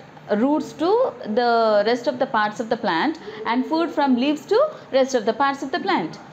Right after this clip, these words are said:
So like that, a different part of the plant is con-, uh, performing different function.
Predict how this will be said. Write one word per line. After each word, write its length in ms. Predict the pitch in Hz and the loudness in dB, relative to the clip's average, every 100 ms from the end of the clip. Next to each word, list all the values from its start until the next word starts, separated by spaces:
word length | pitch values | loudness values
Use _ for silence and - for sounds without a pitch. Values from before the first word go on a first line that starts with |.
| - - - | -20 -20 -10
So 200 | - 370 | -2 0
like 260 | 349 311 | 0 0
that, 300 | 320 311 349 349 - | 2 2 2 -4 -4
a 100 | 269 | -2
different 420 | 247 381 415 427 | 2 0 0 -2
part 240 | 427 320 302 | 0 0 0
of 100 | 277 | -2
the 100 | 320 | -2
plant 360 | 285 277 269 | 0 0 0
is 140 | 294 294 | -2 0
con-, 260 | 254 233 | -2 0
uh, 460 | 226 226 214 208 196 - - - | 2 4 4 2 0 -8 -12 -2
performing 500 | 285 277 311 330 285 | 0 2 2 2 2
different 340 | 233 285 285 | 2 0 -2
function. 480 | 269 190 - 202 151 | -2 -4 -4 -6 -6